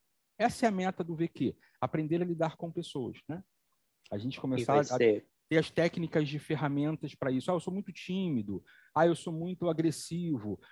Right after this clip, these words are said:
Speaker 1: Ah, eu sou muito, é, enfim, é, é, tem medo, tem coragem." Lidar com isso, né? Lidar com os próprios sentimentos, lidar com as pessoas.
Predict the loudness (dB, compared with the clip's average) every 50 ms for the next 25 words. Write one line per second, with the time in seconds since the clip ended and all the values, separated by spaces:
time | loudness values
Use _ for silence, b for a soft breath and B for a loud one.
0 | b b 4 4 4 4 2 -2 -6 -6 -6 -4 -4 -6 -6 -4 -2 0 2 4
1 | 4 6 6 4 4 2 -2 _ _ _ _ 0 4 4 6 6 6 4 2 0
2 | -6 -10 -14 _ _ _ -12 _ -6 -6 -4 -4 -6 -6 -6 _ _ _ _ _
3 | _ _ _ _ _ -4 -4 -2 2 2 2 2 2 -2 -8 _ -14 -14 -14 -4
4 | -2 0 2 4 4 8 8 8 8 8 2 -2 -2 -2 -2 2 4 4 6 8
5 | 6 6 6 4 2 -2 -2 -6 -8 -2 -2 0 2 4 2 2 2 -2 -2 -2
6 | -2 -4 -6 -10 -12 -8 -6 -4 -4 -2 0 -2 -2 -2 -6 -10 -10 -10 -8 -6
7 | -6 -4 -4 -6 -8 -8 -12 -14 -10 -6 -4 -4 -4 -4 -6 -8 -12 -6 -4 -4
8 | -4 -2 -6 -12 -12 -10 -12 -12 -10 -10 -10